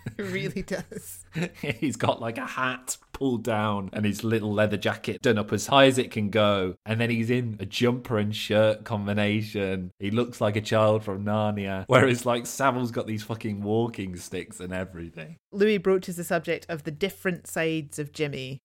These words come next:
Speaker 1: And Savile sort of starts off claiming that he's the same, camera on or off. You know, he is who he is.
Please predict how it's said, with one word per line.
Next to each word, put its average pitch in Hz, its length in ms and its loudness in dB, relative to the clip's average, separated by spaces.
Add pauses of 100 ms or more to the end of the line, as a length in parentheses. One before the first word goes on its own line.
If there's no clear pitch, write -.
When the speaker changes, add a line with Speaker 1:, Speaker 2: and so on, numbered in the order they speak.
Speaker 1:
And 156 280 -8
Savile 185 380 2
sort 156 340 -2
of - 60 -6
starts 196 400 -2
off 160 300 -4
claiming 151 360 -4
that 143 100 -10
he's 143 180 -8
the 165 80 -8
same, 143 560 -2
camera 165 380 2
on 156 240 0
or 147 120 -2
off. 135 540 -6
You 147 60 -12
know, 139 80 -8
he 139 200 -6
is 151 200 -4
who 156 80 -8
he 143 160 -4
is. 135 380 -8